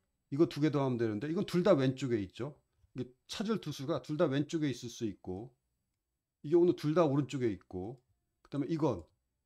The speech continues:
하나는 오른쪽, 하나는 왼쪽에 있을 수 있죠. 음수가 있을 수 있기 때문에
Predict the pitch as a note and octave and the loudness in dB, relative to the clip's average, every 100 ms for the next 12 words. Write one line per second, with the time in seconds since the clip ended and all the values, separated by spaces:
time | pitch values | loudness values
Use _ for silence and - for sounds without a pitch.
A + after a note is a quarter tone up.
0 | _ _ - G3+ G#3 G3+ D3+ C#3+ C#3 B2+ | _ _ -2 0 0 -2 -2 -2 -2 -4
1 | B2+ - F3 E3+ A#2+ A#2 C3 A#2+ A2+ G2+ | -4 -2 0 2 2 0 -2 -2 -2 -6
2 | - F#2 - A#2 C#3+ _ _ _ _ _ | -10 -12 -10 -12 -12 _ _ _ _ _
3 | _ _ _ _ _ _ _ A#2+ E3+ D#3 | _ _ _ _ _ _ _ -2 0 0
4 | F3 F3 C#3 C#3+ - B2 A#2+ - A2 G#2 | 2 4 2 -2 -8 -8 -8 -8 -6 -4
5 | C#3 G#2 | -6 -8